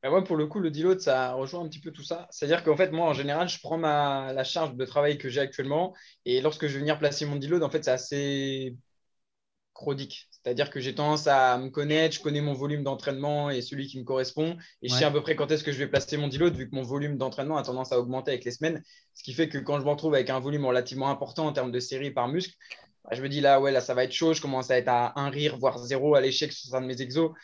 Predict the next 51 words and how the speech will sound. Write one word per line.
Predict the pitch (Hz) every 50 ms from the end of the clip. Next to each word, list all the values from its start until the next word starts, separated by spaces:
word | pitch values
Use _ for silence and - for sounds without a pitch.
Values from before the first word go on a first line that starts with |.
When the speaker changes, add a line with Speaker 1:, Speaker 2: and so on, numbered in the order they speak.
| - - _
Speaker 1:
Et | 117
je | 123 -
sais | 156
que | 147
je | 120 127
vais | 120
pas | 123 123
pouvoir | 123 143 127 120
tenir | - 151 135 135 135 135
ça | - 156 147
sur | - - 120 123
la | 113 117 120
totalité | 117 - 131 - 135 131 127 123 131 139
de | 131
mes | 127 123
semaines | 120 - 135 127 120
à |
venir. | 117 127 156 160 147
Donc, | 131 127 117
je | 120 120
vais | 139 135
placer | - 135 127 - 151
mon | 151 143 135 131
deload, | 131 123 127 135 151 156 143
me | 131 123 123
dis, | 120 139
OK, | 143 123 123 139 135
dans | 123 120 113 117 117
deux, | 113 120
trois | 117 - - 120
semaines, | - - 139 135
je | - -
suis | -
à | 117 113
mon | 117 120
deload. | 117 107 135 151 160 156 156 - - _ _ -
Donc, | 127 -
souvent, | - 143 160 160
c'est | 151 147
sur | 123 - 131
des | 123 123 123
mésocycles | 123 123 123 123 135 127 - - 156 143
de | 120 127 120 117 117 117 117 117 113 104 113 113 113
six | - - - - - 147 151 147 147 -
à | 117 110 107 107
neuf | 113 120 127 123 123
semaines, | - - 143 143 147 151 151 147 135 - _ _ _ -
peut-être | - 131 127 123
dix | 123 143 165 156 143
grand | 151 135 135
max. | 147 160 160 156 - - -